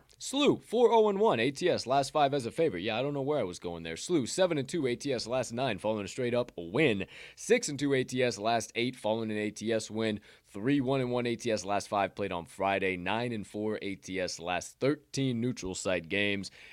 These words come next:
Eight and two A T S last ten played in the month of March. And Saint Bonaventure one and five A T S as a puppy dog their last five, and two and nine A T S their last eleven as a neutral site dog.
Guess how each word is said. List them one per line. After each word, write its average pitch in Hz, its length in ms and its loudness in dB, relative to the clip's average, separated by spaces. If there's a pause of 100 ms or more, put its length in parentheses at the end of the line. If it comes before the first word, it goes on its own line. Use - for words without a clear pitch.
Eight 143 160 2
and 147 80 -12
two 135 160 2
A 135 80 4
T 135 180 -2
S 123 140 0
last 110 380 0
ten 123 300 -2
played 113 280 0
in 131 80 0
the 123 80 -2
month 123 240 -2
of 110 60 -4
March. 113 380 0 (180)
And 90 120 -10
Saint 110 240 -2
Bonaventure 104 540 -2
one 95 220 -4
and 110 100 -8
five 107 220 -2
A 104 80 -2
T 104 180 -4
S 98 260 -4
as 95 260 -4
a 85 260 -8
puppy 117 280 -4
dog 104 360 0
their 85 120 -6
last 87 300 -6
five, 107 480 0 (220)
and 85 240 -8
two 156 240 -6
and 101 100 -6
nine 107 300 -4
A 87 80 -4
T 85 240 -6
S 85 200 -6 (200)
their 90 140 -2
last 90 280 -2
eleven 85 480 -4 (300)
as 107 160 -2
a 110 60 -2
neutral 120 340 -4
site 78 280 -4
dog. 78 300 -2